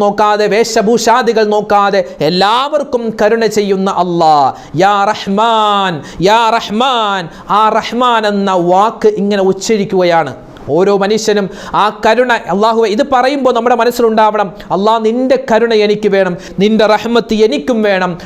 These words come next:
അതുകൊണ്ട് യാ അർഹമർ റാഹിമീൻ, യാ അർഹമർ റാഹിമീൻ, യാ അർഹമർ റാഹിമീൻ. ഇത് പറയാൻ വലിയ സമയമൊന്നും വേണ്ട, നമുക്ക് ഒറ്റ മിനിറ്റിൽ തന്നെ ഒരുപാട് വട്ടം പറയാം.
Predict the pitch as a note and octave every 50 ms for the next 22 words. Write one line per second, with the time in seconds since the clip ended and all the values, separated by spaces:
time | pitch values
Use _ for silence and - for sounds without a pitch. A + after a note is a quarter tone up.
0 | - - F#3+ G#3 A3 G3+ G#3 G#3 G3 F#3+ G3 G3 A3 A3+ A3 G#3+ G#3 G#3 G3+ A#3
1 | B3 A#3 - - - C4 A#3+ A#3 G#3+ G#3 G#3 G3 F#3 F#3 F#3 F#3+ F#3 F3+ F3+ F3
2 | E3+ D#3+ - - - F3 G#3 G#3+ A3 A3 A3+ G#3 B3+ B3+ A#3+ - - C4+ B3 A#3
3 | G#3+ G#3 G3+ F#3+ F#3 F3+ F#3 F#3 F3+ F#3 F3 E3+ F3 - - F#3 G3 G3+ A3 A3+
4 | G#3 A3 A3+ A#3 A3 A3+ C4 C4 A#3+ G#3+ G#3 G3+ F#3+ F3+ E3+ F#3 F3 F3+ E3 C#3+
5 | - - - D#3+ G3 F#3+ G3+ F#3 G3 G3+ G#3 G#3 G#3 D#3 E3+ F#3 G3 G#3+ A3 G#3+
6 | G#3 F#3+ G#3 G#3+ A3 A3 A3 G#3 F#3+ E3 D3+ C3+ - - - - - - - -
7 | - - - - - - - - F#3+ F#3+ G3 A3+ A3 G3+ G3 G#3 - C4+ B3 A3+
8 | A#3 C4 C4 - B3 A#3+ - A#3 A3+ G#3+ G#3+ G3+ G3+ - - - - E3 E3+ F#3
9 | G3+ G3+ G#3+ A3+ A#3+ C4 C#4 C4+ B3+ A#3+ A3 A3+ A3+ G#3 G3+ G3+ F#3 F#3 F#3 E3+
10 | D#3